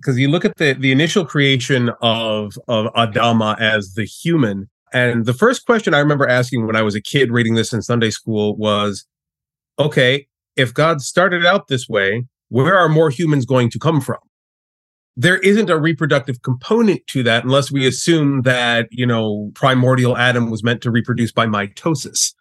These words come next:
So then we get the creation of, of woman. And as a side note, I really want to stress this point in both, uh, chapter one and chapter two, that we see the creation of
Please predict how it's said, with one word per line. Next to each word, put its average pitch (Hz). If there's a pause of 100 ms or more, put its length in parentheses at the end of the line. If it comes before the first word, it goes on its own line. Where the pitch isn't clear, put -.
(220)
So 175
then 180
we 185
get 151
the 143
creation 123 (100)
of, 101 (160)
of 104 (140)
woman. 127
And 123
as 185
a 185
side 262
note, 117 (420)
I 156
really 165
want 175
to 147
stress 139
this 131
point 117
in 117
both, 123 (200)
uh, 110
chapter 139
one 131
and 127
chapter 120
two, 135
that 117
we 120
see 180
the 143
creation 143
of 110